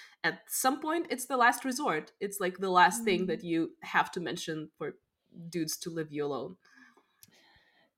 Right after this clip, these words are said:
Speaker 2: Yeah, yeah, unfortunately, that is so. Um,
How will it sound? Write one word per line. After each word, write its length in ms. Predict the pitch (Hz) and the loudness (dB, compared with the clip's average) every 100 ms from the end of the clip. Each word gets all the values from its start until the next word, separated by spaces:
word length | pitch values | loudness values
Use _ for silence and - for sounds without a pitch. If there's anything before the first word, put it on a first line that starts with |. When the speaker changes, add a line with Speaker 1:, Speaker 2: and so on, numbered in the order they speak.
| _ | _
Speaker 2:
Yeah, 340 | 233 220 208 226 - - | 6 8 8 6 -4 -10
yeah, 300 | 202 190 202 208 | -6 -4 -4 -8
unfortunately, 760 | 190 180 185 185 190 160 190 202 | -12 -12 -12 -14 -14 -12 -12 -10
that 360 | 196 180 185 185 | -6 -4 -4 -8
is 200 | 190 185 | -10 -10
so. 200 | - - - - - _ _ - - - _ 220 | -8 -6 -6 -12 -16 _ _ -20 -20 -20 _ 4
Um, 500 | 214 214 208 214 | 6 6 2 -4